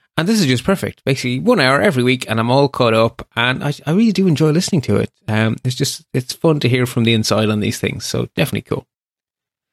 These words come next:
Then the next one I want to recommend is called Cautionary Tales. It is from the wonderful British economist and broadcaster Tim Harford. I have recommended lots of Tim's work before, either in previous Nusillacasts or in Security Bits and stuff.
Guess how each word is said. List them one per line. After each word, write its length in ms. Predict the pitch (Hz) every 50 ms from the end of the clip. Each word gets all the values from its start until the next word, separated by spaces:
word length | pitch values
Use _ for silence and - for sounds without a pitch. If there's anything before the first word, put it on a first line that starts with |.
| _ _ _ _ _ _
Then 300 | - 151 165 170 170 160 -
the 100 | 143 156
next 380 | 165 180 220 247 - - - -
one 360 | 156 147 139 135 127 127 - -
I 100 | 117 117
want 200 | 110 110 117 113
to 80 | 120 117
recommend 360 | 113 - 117 110 107 110 110
is 80 | 107
called 360 | - - - 110 110 101 - -
Cautionary 560 | - - - 151 139 - 156 139 131 131 127
Tales. 840 | 127 - 117 110 107 107 104 98 90 - - - - - - - _
It 140 | - 110 - -
is 180 | 120 117 107
from 280 | - - 113 110 110 107
the 200 | 107 117 113 113
wonderful 920 | 113 113 117 120 123 123 135 180 196 180 139 123 - - 120 110 110 107
British 580 | 104 - 117 117 104 117 117 110 - - - -
economist 500 | 120 - - - 120 120 117 120 113 - -
and 240 | 113 117 113 101 -
broadcaster 500 | 113 113 113 101 - 110 104 - - 107
Tim 240 | - - 123 113 101
Harford. 500 | 95 104 107 98 - 104 104 107 - - -
I 140 | 110 113 117
have 260 | 123 123 110 123 - _ _ _ _ -
recommended 520 | 117 123 123 127 123 113 110 107 113 113
lots 380 | 113 117 120 123 127 123 - -
of 100 | 104 104
Tim's 260 | - 113 110 107 98
work 160 | 104 110 107 - _
before, 600 | - 104 - - 107 107 107 107 107 107 110 - - _ _ _ _ _ _ _ _ _ _ _ -
either 280 | 117 117 113 110 107
in 160 | 110 107 104 101
previous 640 | - 131 123 110 107 113 110 113 110 - - -
Nusillacasts 960 | - 113 107 - 113 113 110 - - 104 107 110 - - - - - - - -
or 520 | - - 120 113 110 107 107 104 107 107
in 240 | - 107 107 104 104
Security 280 | - - - 110 101 107
Bits 240 | 104 107 - - -
and 120 | 98 101
stuff. 320 | - - - - - _